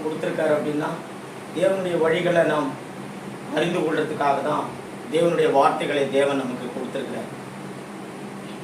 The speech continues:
ஆனா, ரட்சிக்கப்பட்ட எல்லாருமே தேவனுடைய வழிகளை அறிந்து கொள்ள முடியறதில்ல.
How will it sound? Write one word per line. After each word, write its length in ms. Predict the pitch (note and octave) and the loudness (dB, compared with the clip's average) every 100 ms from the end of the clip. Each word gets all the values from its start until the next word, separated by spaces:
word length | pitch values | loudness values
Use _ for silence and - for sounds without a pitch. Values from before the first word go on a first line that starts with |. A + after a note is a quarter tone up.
| - - - - - - - - - | -10 -10 -12 -12 -12 -10 -10 -10 -2
ஆனா, 520 | - A3+ A3+ G3 - - - - | 2 6 6 8 6 2 0 0
ரட்சிக்கப்பட்ட 500 | - - C#4+ B3 - | 0 2 4 4 6
எல்லாருமே 580 | F#3+ F#3 G#3+ G#3+ G#3+ A3 | 6 8 8 6 4 0
தேவனுடைய 480 | F3+ G3 G3+ F#3 E3 | 2 2 2 2 2
வழிகளை 260 | E3 E3+ F3+ | 2 2 4
அறிந்து 360 | E3 D#3+ F#3 F#3+ | 4 4 2 0
கொள்ள 160 | E3+ | 0
முடியறதில்ல. 560 | C#3+ C#3+ D#3 C#3 A#2+ | 2 2 2 0 -2